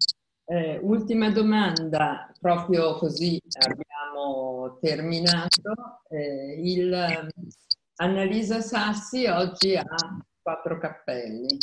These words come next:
Il tuo futuro come lo vedi, visto che sei giovanissima e hai già fatto un sacco di cose?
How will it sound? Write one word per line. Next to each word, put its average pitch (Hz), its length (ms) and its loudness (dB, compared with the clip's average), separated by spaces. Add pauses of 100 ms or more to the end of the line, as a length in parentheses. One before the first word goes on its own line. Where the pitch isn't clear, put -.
(720)
Il 170 160 -8
tuo 190 140 0
futuro 233 600 -4
come 202 240 2
lo 160 140 -2
vedi, 131 400 0
visto 156 260 -2
che - 160 2
sei - 200 0 (160)
giovanissima 175 880 0
e - 0 -
hai - 540 -2
già 156 160 -6
fatto 139 280 -4
un 156 100 -6
sacco 139 320 -10
di 131 140 -10
cose? 123 560 -6